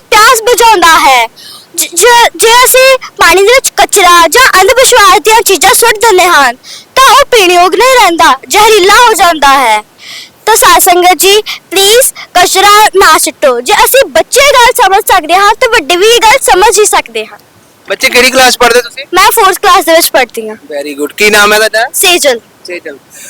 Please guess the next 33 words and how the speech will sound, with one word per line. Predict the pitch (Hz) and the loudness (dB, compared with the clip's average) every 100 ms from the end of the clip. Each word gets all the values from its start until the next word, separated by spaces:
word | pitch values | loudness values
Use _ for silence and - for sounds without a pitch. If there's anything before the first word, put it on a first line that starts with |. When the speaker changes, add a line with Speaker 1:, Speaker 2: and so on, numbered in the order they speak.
| - 185 | -8 -2
Speaker 2:
ਔਰ | 190 | -2
ਕਿਹੜੇ | - 220 | 0 0
ਸਕੂਲ? | 240 - 240 233 - _ - | 0 0 -2 -2 -6 _ -14
Speaker 1:
ਸੇਂਟ | - 370 381 | -6 -2 -2
ਸੋਲਜਰ | 381 349 320 | 0 -2 -2
ਡਿਵਾਈਨ | 349 330 269 | 0 0 0
ਪਬਲਿਕ | 294 233 220 | -2 -6 -6
ਸਕੂਲ। | - - 262 - _ _ _ | -8 -8 -10 -12 _ _ _
Speaker 2:
ਤੁਹਾਡੇ | 226 233 | -4 -2
ਸਕੂਲ | 240 240 226 240 | -4 -6 -6 -2
ਦੇ | |
ਵਿੱਚ | 277 269 | -2 -2
ਵੀ | 262 | -4
ਇਹ | 277 | -4
ਸਿੱਖਿਆ | 254 214 254 | -4 -2 -4
ਦਿੱਤੀ | 233 240 | -4 -2
ਜਾਂਦੀ | 226 226 208 | -2 0 0
ਹੈ? | |
Speaker 1:
ਹਾਂਜੀ, | 208 - 277 - - | -2 -6 -14 -18 -8
ਹਾਂਜੀ। | 320 254 - - - _ - | -6 -6 -10 -16 -20 _ -20
Speaker 2:
ਜੀ। | 143 131 _ _ - | -20 -20 _ _ -6
ਔਰ | 220 | -2
ਇੱਥੇ | 233 233 - 247 | 0 0 -2 -2
ਸਾਡੇ | 233 233 | 0 0
ਵਿੱਚ | 233 220 | -2 -2
ਹੋਰ | 233 262 | 0 2
ਇੱਕ | 247 247 | 0 0
ਨਾਲ | 233 220 | 0 0
ਉਹਨਾਂ | 226 233 | 0 0
ਦੇ | 226 | 0
ਸਾਥੀ | 214 202 - 208 | 0 -2 -2 0
ਹੈ, | 220 214 | 2 2
ਇਹ | 220 | 2